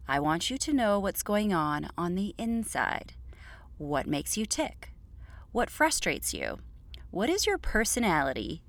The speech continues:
D N A? So here's what you're gonna learn today. In our first segment, I'm gonna explain why it is so important to know who you are,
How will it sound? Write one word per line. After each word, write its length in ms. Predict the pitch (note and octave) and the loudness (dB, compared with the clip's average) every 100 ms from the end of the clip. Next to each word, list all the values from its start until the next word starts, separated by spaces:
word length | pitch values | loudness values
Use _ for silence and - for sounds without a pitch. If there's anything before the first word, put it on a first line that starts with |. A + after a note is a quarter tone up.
| D#3 | -4
D 320 | E3+ D#3+ F3+ - | 0 2 2 0
N 180 | C#3 | 0
A? 540 | D3 D3 C#3 - - - - - - - - - - - - - - - | 2 0 -2 -6 -10 -12 -14 -14 -14 -16 -16 -16 -16 -20 -20 -20 -18 -8
So 160 | - E4+ | -2 2
here's 240 | G4+ - | 4 6
what 140 | G#3 | 6
you're 100 | F3 | 6
gonna 180 | F#3 F#3+ | 6 6
learn 220 | F#3 F3 | 6 6
today. 380 | F#3+ F3 - - - - - - - | 4 2 0 -2 -10 -16 -12 -12 6
In 140 | F#3 G3+ | 10 10
our 100 | G#3 | 10
first 240 | B3 D4 | 10 10
segment, 480 | A3+ A3 A#3+ B3 - - - | 8 8 6 2 -2 -4 2
I'm 100 | B3 | 6
gonna 140 | E4+ A#4+ | 6 4
explain 500 | A#4 - A#3+ A#3 A3+ | 2 2 4 4 4
why 500 | G#3 B3+ G3+ D3 D#3 - | 8 10 10 10 6 4
it 120 | G#3 | 2
is 220 | G3 F#3+ | 4 2
so 380 | - - F4+ F#4 | 0 2 4 4
important 400 | D#4 F3 B2+ E3 | 4 4 2 2
to 100 | F#3 | 4
know 140 | D#3 | 4
who 100 | D#3+ | 2
you 220 | D#3+ D3 | 0 2
are, 240 | C3 D3+ | 4 4